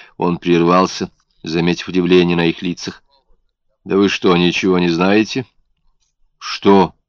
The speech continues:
спросил Бен. «Прямо как в этих фильмах Бориса Карлоффа.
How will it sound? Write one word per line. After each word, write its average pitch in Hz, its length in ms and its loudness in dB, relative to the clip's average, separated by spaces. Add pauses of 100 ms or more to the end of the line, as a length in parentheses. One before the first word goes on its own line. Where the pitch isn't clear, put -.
(460)
спросил - 600 -6
Бен. 82 280 -4 (800)
«Прямо 139 460 0
как 117 200 0
в 120 60 2
этих 120 320 2
фильмах 123 500 2
Бориса 104 640 2 (100)
Карлоффа. 104 840 2